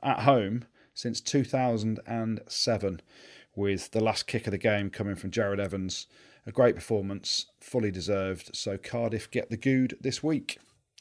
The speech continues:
The bad, few bits of bad. We're gonna start off with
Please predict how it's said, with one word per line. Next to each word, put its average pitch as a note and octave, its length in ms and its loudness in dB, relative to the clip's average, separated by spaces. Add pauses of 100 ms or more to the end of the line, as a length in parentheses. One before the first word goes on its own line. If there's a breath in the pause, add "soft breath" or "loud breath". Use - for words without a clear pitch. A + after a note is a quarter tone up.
(160)
The B2+ 140 2
bad, E3 380 12
few F3+ 160 8
bits D#3 180 6
of C#3+ 80 0
bad. E3 560 10
We're C3 140 2
gonna C#3 160 4
start E3 400 8
off D3 440 6
with B2+ 640 2